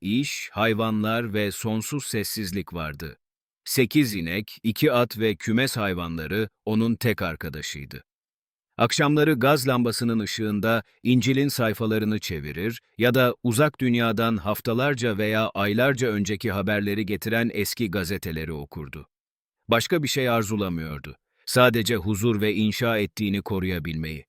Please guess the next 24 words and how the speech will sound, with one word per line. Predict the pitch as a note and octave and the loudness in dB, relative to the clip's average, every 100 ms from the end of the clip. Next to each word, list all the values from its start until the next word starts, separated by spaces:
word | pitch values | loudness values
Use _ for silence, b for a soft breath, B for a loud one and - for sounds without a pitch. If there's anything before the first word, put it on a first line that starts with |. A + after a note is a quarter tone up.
| _ _ - | _ _ 2
Yaklaşan | A#2+ A#2+ C3+ - C#3 | 4 4 2 2 0
kış | A#2+ D3 - | 2 0 0
ise | - B2+ | 0 2
ondan | G#2+ A2+ A2+ A#2 A#2+ A2+ | 2 2 2 4 2 2
daha | G#2 A#2+ | 2 0
fazlasını | A2+ G#2 F2 G2 - F2 D#2+ | 0 -2 -2 -2 -2 -4 -4
talep | E2+ D#2+ E2 | -4 -4 -4
ediyordu. | D#2 E2 D#2 D2 D2 - _ _ | -6 -6 -6 -8 -12 -16 _ _
Hasat | A#2+ A2+ C3+ - | 0 2 2 2
iyi | A#2+ A#2+ | 2 4
gitmemişti. | G#2+ G#2+ F2+ D2+ - - D#2 _ _ - | 2 0 -2 -4 -6 -8 -10 _ _ 0
Kuraklık | C3+ B2 C#3 D3+ C3+ | 4 4 2 0 2
yüzünden | A2 A#2+ A2+ A2+ G#2+ | 2 2 4 2 4
mısır | G#2+ - A#2+ G2+ | 2 0 -2 -4
küçük | G2+ - A#2 | -6 -4 -4
kalmış, | - F2 D#2 A#2 - - _ G#2+ | -4 -4 -2 -2 -4 -8 _ 4
buğday | B2 A#2 B2 A#2+ | 4 6 6 4
ise | G2 A2 G#2 | 2 0 0
ancak | A#2 C3+ A#2+ B2 A2+ - | 0 2 2 2 0 2
un | D#3 D3+ | 4 4
için | A2+ A#2 | 2 0
yetecek | G#2 G2 G#2+ A2 G#2 | 2 2 0 -2 -2
kadar | - F2+ F2+ E2 | -4 -2 -2 -2
vermişti. | D#2+ D#2 D#2+ - D#2 | -4 -4 -4 -6 -8